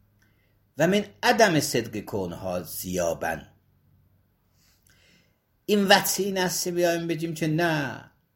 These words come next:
این هنوز صدق نمی‌کنه این ثیابه، بالاضافات المذکوره عرفا، با اون اضافاتی که نوشتیم، ثیابهو، لباسهو، ثیاب و جن، صدق نمی‌کنه عرفن.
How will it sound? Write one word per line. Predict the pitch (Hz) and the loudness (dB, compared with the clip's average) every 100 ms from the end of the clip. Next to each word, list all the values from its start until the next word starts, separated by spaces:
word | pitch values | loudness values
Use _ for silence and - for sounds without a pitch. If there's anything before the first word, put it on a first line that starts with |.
| _ | _
این | 156 160 - - | -6 -4 -6 -12
هنوز | - 123 147 170 | -8 -2 0 0
صدق | - - 180 156 139 | -2 2 4 4 0
نمی‌کنه | 165 185 127 - 101 101 | 0 2 0 -4 -6 -6
این | - 101 90 | -4 -6 -4
ثیابه، | - - 95 90 85 76 80 - _ _ _ _ _ _ _ _ _ - | -6 -4 -2 -2 -2 -4 -10 -12 _ _ _ _ _ _ _ _ _ -4
بالاضافات | 123 113 117 104 113 104 147 143 160 | -2 -2 -2 2 4 4 4 4 4
المذکوره | 139 98 80 - - 95 127 | 0 -2 -4 -8 -10 -4 -2
عرفا، | 92 78 - _ - | -2 -6 -16 _ -2
با | 127 | 2
اون | 127 156 151 - _ _ - | 4 4 0 -6 _ _ -10
اضافاتی | 92 - 107 120 110 - 135 131 123 | -6 -2 2 4 2 2 -2 -2 -6
که | 135 | -6
نوشتیم، | 117 95 90 85 - 104 | -4 -4 -4 -4 -4 -8
ثیابهو، | 78 - 104 101 92 85 87 107 107 | -8 -6 -2 0 -2 -4 -8 -8 -8
لباسهو، | 95 87 85 87 - 92 82 104 | -6 -6 -6 -6 -8 -10 -8 -8
ثیاب | - 92 90 85 | -8 -8 -6 -6
و | 87 | -10
جن، | 85 101 | -12 -12
صدق | 98 135 123 117 | -4 -2 -2 -2
نمی‌کنه | 127 101 78 82 85 | -2 -4 -6 -12 -12
عرفن. | 87 90 - 82 78 | -12 -12 -12 -14 -14